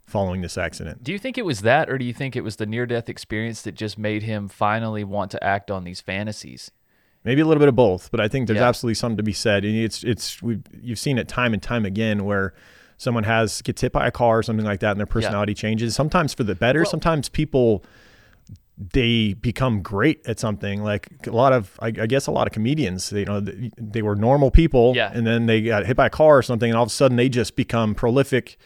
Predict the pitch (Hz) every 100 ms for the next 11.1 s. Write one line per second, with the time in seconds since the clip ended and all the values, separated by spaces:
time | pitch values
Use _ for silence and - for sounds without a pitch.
0 | - - - - 165 180 135 127 123 135
1 | 139 - 131 139 123 - _ - - _
2 | - 175 107 123 135 131 120 156 127 113
3 | 117 110 110 107 135 113 110 - 127 120
4 | 127 104 98 135 135 - 147 143 127 110
5 | 113 107 110 - 104 - 107 120 120 127
6 | 131 120 120 - 107 101 - - 131 143
7 | 160 - 190 175 175 104 104 156 147 104
8 | 113 113 135 135 143 147 147 143 143 131
9 | 147 160 139 165 131 135 151 131 139 143
10 | 143 147 147 135 120 135 - - - 117